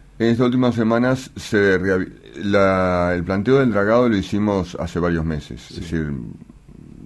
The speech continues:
Speaker 1: eh, en marzo del, del año pasado, supongo, cuando apenas to-, tomamos.
Speaker 2: Ujú.
Speaker 1: Este, y hubo que presentar estudios y, y idas y vueltas,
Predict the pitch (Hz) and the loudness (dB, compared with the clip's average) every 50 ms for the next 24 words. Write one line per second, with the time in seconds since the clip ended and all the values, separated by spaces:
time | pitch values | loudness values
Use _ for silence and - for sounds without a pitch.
0 | 50 53 58 58 - - 50 55 53 50 55 55 50 76 85 85 95 95 85 - | -20 -18 -18 -18 -18 -18 -18 -18 -18 -18 -18 -14 -8 -4 -4 -2 -2 -2 -4 -4
1 | - 82 73 67 64 62 - - 80 80 78 65 58 67 78 80 82 82 80 76 | -4 -4 -4 -4 -8 -10 -8 -6 -4 -4 -4 -4 -6 -6 -4 -4 -2 -2 -4 -4
2 | 80 78 - - 85 73 69 - - - - 62 58 53 53 - - 50 50 - | -6 -8 -6 -4 -4 -4 -4 -6 -12 -14 -12 -12 -12 -12 -12 -12 -12 -14 -14 -12
3 | - 85 82 - 82 90 120 131 127 - - 92 71 76 - 87 90 87 85 82 | -8 -8 -4 -4 -2 0 0 0 0 0 -2 -4 -6 -6 -6 -4 -4 -2 -2 -4
4 | 73 67 - - - 127 117 98 107 104 87 80 - - - - - - 87 85 | -4 -8 -10 -8 -4 -2 -2 -2 -2 -4 -4 -6 -10 -16 -18 -14 -6 -2 -2 -2
5 | 85 - - - 85 85 85 82 82 80 78 - - - - 85 87 87 87 85 | -2 -4 -4 -2 0 0 2 2 0 0 -2 -4 -8 -10 -6 -4 -2 0 -2 -2
6 | 87 87 82 71 - - 69 - - 78 - 76 73 95 92 95 95 - - 123 | -2 -4 -6 -6 -8 -14 -14 -12 -12 -12 -10 -8 -4 -4 -2 -2 -2 -2 0 2
7 | 127 131 135 147 151 135 - 98 87 85 80 76 69 58 52 50 50 50 50 50 | 2 4 4 2 2 -2 -4 -4 -2 -2 -2 -4 -4 -8 -8 -10 -10 -12 -12 -14
8 | 50 50 50 50 50 50 50 - - - - - 95 95 90 90 85 - 101 95 | -16 -18 -18 -18 -18 -18 -18 -20 -20 -20 -12 -6 -4 -2 -2 -2 -2 -2 -2 0
9 | 98 104 104 104 104 120 123 135 131 - - | 2 2 0 0 0 0 0 0 -2 -8 -18